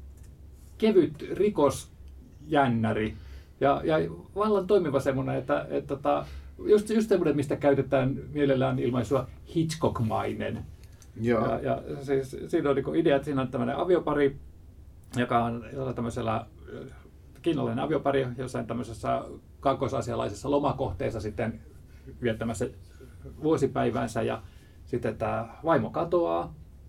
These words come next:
Speaker 1: Ja mies yrittää sitten saada poliiseja uskomaan, että nyt on niinku piru merrassa ja sitten tota, yhtäkkiä tää vaimo tuleekin takaisin, mutta mies väittää, että tämä ei ole hänen vaimonsa, vaikka kaikki todistusaineisto viittaa siihen, että se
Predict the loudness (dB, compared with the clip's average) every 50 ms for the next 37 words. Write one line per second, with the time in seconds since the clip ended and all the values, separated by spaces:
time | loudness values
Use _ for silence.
0 | -20 -20 -20 -20 -20 -20 -20 -20 -10 -4 -2 0 2 2 2 2 2 2 0 0
1 | -2 -4 -4 -4 -4 -2 -2 -2 -2 -2 -2 -2 0 0 0 0 0 -2 -2 0
2 | -2 -2 -4 -4 -4 -2 -2 -2 -4 -6 -8 -8 -12 -14 -12 -8 -6 -6 -4 -4
3 | -4 -4 -4 -4 -6 -8 -18 -20 -20 -20 -20 -20 -20 -20 -18 -16 -16 -16 -6 0
4 | 0 2 2 2 0 -2 -4 -4 -4 -6 -6 -4 -4 -4 -4 -4 -8 -12 -18 -20
5 | -20 -20 -20 -20 -20 -10 -4 -4 -4 -2 -2 -4 -4 -4 -8 -6 -2 -2 0 0
6 | 0 0 0 -2 -2 -2 -4 -4 -2 -2 -2 -2 0 0 0 0 -2 0 -2 -2
7 | -2 -2 -2 -2 -2 0 0 0 0 0 -2 -2 -4 -8 -10 -10 -10 -8 -6 -6
8 | -6 -4 -4 -4 -4 -4 -4 -4 -4 -4 -2 -2 -2 0 0 2 4 4 4 4
9 | 4 2 2 2 2 0 0 0 -2 -4 -6 -6 -6 -8 -8 -12 -20 -20 -20 -20
10 | -20 -20 -20 -18 -10 -8 -6 -6 -4 -2 -2 -2 -2 -2 -2 -2 -2 -2 -2 -4
11 | -4 -2 -2 -2 -2 -4 -4 -4 -2 -2 -2 -2 -4 -4 -2 -2 -2 -2 -2 -4
12 | -6 -6 -6 -8 -8 -8 -10 -10